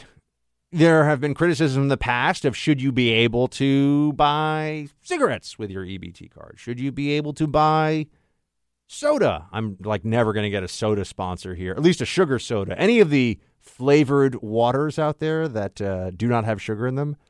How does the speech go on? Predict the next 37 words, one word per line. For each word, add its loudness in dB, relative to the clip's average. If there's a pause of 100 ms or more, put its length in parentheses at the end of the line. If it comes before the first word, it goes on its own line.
(440)
would -20
gladly -2
have -10
you -12
be, -14
uh, -14
sponsors -14
on -14
the -16
show. -18
But, -6
uh, -6 (960)
I, -20
I, -14
I -8
can't, -6
I -4
can't -2
get -2
excited -2
about -8 (1300)
twenty-four -2
grams -4
of -8
sugar -6
via -8
high -4
fructose -10
corn -10
syrup -14
particularly. -18
It's -20
just -20
not -14
really -14
my -18
jam. -18